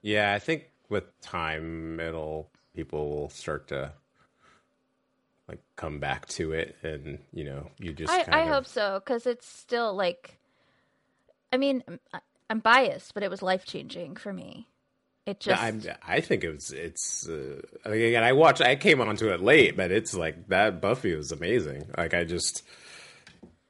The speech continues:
Speaker 2: Do you
Speaker 1: uh,
Speaker 2: remember
Speaker 1: even
Speaker 2: when Columbine happened and they
Speaker 1: Oh,
Speaker 2: postponed
Speaker 1: yeah, yeah,
Speaker 2: and
Speaker 1: do.
Speaker 2: they postponed, they didn't air an episode,
Speaker 1: Mm-hmm.
Speaker 2: and then they postponed the finale.
Speaker 1: Mm-hmm.
Speaker 2: And that was season three. And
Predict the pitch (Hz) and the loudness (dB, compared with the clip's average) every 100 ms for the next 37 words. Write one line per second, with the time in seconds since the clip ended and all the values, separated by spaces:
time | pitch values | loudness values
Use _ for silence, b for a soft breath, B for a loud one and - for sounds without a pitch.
0 | _ _ _ - 85 - 302 311 349 311 | _ _ _ -8 -4 -2 0 0 -2 -4
1 | 294 233 220 240 247 247 262 240 254 262 | 0 -2 0 0 0 0 0 0 2 0
2 | 262 269 233 226 208 208 196 202 196 - | 0 -2 -4 -2 -2 -4 -6 -6 -6 -6
3 | 208 - - 107 107 101 214 - 101 104 | -8 -8 2 4 4 2 -8 -12 2 4
4 | 95 92 - 95 90 85 87 214 87 - | 4 2 -6 -2 0 -2 -4 -4 -2 -2
5 | - 233 - 233 214 - 220 214 240 311 | -4 -4 0 0 0 -6 -8 -4 -4 -4
6 | - 233 240 254 208 - - 165 123 196 | -6 -2 0 0 -2 -6 -8 -8 -8 -10
7 | - _ _ - 85 220 214 208 208 196 | -14 _ _ -10 -6 -4 -2 -4 -2 -6
8 | - 196 - 220 254 240 214 190 185 180 | -6 -10 -4 -2 -2 -6 -8 -2 0 0
9 | - - - _ _ - 82 76 78 - | -4 -14 -20 _ _ -12 -10 -10 -14 -18
10 | - 214 208 - 247 233 226 196 190 156 | -6 -2 0 -2 -6 -4 -8 -6 -4 -4
11 | 107 - b b b b _ _ _ _ | -6 -16 b b b b _ _ _ _
12 | _ 247 233 202 | _ -4 -4 -6